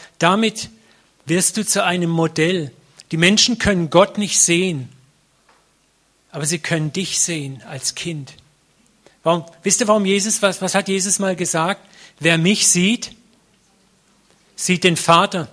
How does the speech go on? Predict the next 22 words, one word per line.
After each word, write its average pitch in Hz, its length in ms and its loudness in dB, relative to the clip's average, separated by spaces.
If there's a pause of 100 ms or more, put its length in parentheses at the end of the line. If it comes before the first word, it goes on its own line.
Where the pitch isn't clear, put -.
(500)
Und 165 60 -10
was 180 140 2
hat 185 120 4
er 175 60 2
noch 190 200 0
gesagt? 208 480 -4 (240)
„Ihr 202 360 4
werdet 185 580 2 (640)
dieselben 175 540 2
Dinge 196 280 0
tun 190 480 -2 (220)
wie 165 360 -4
ich, - 340 -10 (340)
denn 147 140 -6
ich 139 160 -8
gehe 175 180 -4
zum 185 200 -8
Vater.“ 131 420 -12 (640)
Was 208 180 2
ist 226 160 0
unser 196 200 -2
Job? 208 420 -6